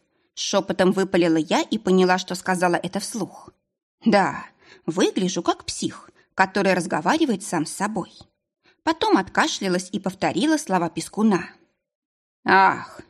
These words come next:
это вы! Та самая магичка из столицы, которая должна к нам приехать!»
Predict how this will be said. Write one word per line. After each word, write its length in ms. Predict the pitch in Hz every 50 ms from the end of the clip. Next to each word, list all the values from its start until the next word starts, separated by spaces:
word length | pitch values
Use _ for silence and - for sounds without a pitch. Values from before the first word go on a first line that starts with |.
| _ -
это 300 | 202 - - 202 202 208
вы! 260 | 214 277 202 - - - - _ _ _ _ _ _ _ _ - 330
Та 160 | - 196 175
самая 480 | 180 - - - 233 262 - 208 175 185
магичка 500 | 180 190 214 - - 175 165 - - 190
из 100 | 185 185
столицы, 640 | - - 185 - 359 339 320 - - - - - - _ _ _ _ _
которая 420 | - 196 180 185 - 208 202 185 190
должна 420 | 208 196 190 190 190 214 196 185
к 60 | -
нам 160 | - 180 180 185
приехать!» 720 | 214 220 262 240 - - - - - - - - - -